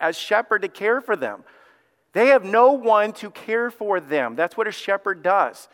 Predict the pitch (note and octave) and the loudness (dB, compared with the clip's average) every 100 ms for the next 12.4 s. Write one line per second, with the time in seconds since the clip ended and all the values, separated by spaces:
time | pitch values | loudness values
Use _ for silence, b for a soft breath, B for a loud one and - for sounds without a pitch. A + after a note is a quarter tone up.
0 | b b b b b _ - D#3+ - - | b b b b b _ -12 -12 -12 -2
1 | F#3 G3+ A3 G3 D3+ F3 - F3+ F3+ F#3 | 2 4 2 -2 -6 -8 -4 0 0 0
2 | E3 E3+ E3 C#3+ C3+ A#2 D3 B2+ - D3 | 2 2 2 0 -2 -4 -4 -4 -4 -8
3 | C3+ D#3+ F3 - F3 D#3 D3+ B B - | 0 0 0 -2 -4 -2 -4 B B -2
4 | F3 - D#3+ C#3+ D#3+ E3+ G3 E3 F3 F#3 | -2 -2 -6 -4 -6 -8 -8 -2 0 0
5 | C#3+ C#3 - D3 C#3 D3 C#3+ D3 B2+ D#3+ | -2 -10 -14 -14 -10 -8 -6 -8 -4 -2
6 | D#3+ F3 D3 C#3+ A#2+ D#3 B2+ A2+ A2+ D#3 | -2 0 0 0 -4 -8 -10 -4 2 2
7 | A#3+ - - b b b b C3+ D#3+ F3 | 2 -2 -18 b b b b -2 -2 0
8 | E3 C#3 B2+ B2+ E3 B3 - B3+ A#3+ B3+ | -4 -6 -12 -4 -2 -2 -4 -8 -8 -10
9 | b b b b _ E3 - F#3+ F3+ D#3 | b b b b _ -8 -2 -2 -4 -8
10 | - G#3+ A#3+ B3 A#3+ F3+ F3+ F3+ G3+ F#3 | 2 6 6 6 4 0 4 4 4 -2
11 | - D3+ D3+ F#3 D3+ B2+ D3 D3+ F#3 A3 | -8 -10 -10 -12 -12 -10 -12 -8 -6 -6
12 | C3+ A2 _ - | -8 -12 _ -20